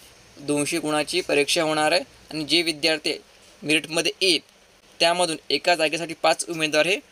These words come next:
मुलाखतीसाठी बोलावण्यात येणार आहे आणि त्याची नियुक्ती त्याद्वारे केल्या जाईल.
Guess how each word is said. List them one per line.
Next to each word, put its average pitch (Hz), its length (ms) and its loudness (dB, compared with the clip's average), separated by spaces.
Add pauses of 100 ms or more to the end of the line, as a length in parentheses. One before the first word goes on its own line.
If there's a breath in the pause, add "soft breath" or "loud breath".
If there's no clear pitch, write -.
(200)
मुलाखतीसाठी 151 640 0
बोलावण्यात 147 440 0
येणार 139 420 0
आहे 165 200 2
आणि 156 200 -2
त्याची 147 320 -2
नियुक्ती 151 300 -2
त्याद्वारे 143 520 0 (340 loud breath)
केल्या 151 240 2
जाईल. 139 260 -2